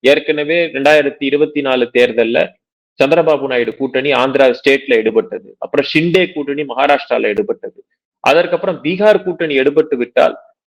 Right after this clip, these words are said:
அந்த தேசிய ஜனநாயக கூட்டணியின் கூட்டணி கட்சிகளின் நெருக்கம் அதிகமாகும். அதுக்கப்புறம் பிரதமர் மோடியும் தன்னுடைய அரசியலை வந்து ஸ்திரப்படுத்திக் கொள்வார். ரெண்டாயிரத்தி இருபத்தி நாலுல வந்தார், அப்புறம் இருபத்தஞ்சு,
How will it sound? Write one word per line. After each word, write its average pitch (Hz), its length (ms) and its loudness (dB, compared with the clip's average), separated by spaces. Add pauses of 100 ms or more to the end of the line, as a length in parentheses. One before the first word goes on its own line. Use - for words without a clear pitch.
(140)
அந்த 113 440 0
தேசிய 208 460 2
ஜனநாயக 170 500 0
கூட்டணியின் 143 680 0
கூட்டணி 175 340 0
கட்சிகளின் 127 580 -2
நெருக்கம் 180 480 2
அதிகமாகும். - 680 -8 (480)
அதுக்கப்புறம் 196 800 -4
பிரதமர் 170 420 2
மோடியும் 220 480 2
தன்னுடைய 147 440 0
அரசியலை 156 580 2
வந்து 135 220 -4
ஸ்திரப்படுத்திக் 190 680 0
கொள்வார். 95 300 -6 (400)
ரெண்டாயிரத்தி 143 360 0
இருபத்தி 147 320 -4
நாலுல 127 300 -2
வந்தார், 123 280 2
அப்புறம் 123 260 2
இருபத்தஞ்சு, 131 520 0